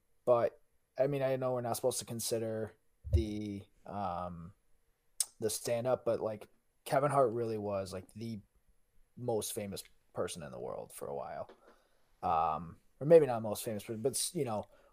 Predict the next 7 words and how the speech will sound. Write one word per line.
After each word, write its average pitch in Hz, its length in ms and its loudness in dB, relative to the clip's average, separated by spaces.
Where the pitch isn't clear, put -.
one 160 160 10
of 165 60 10
the 156 60 8
most 143 260 10
famous 123 300 0
actors. 110 840 -2
Um, 92 460 -4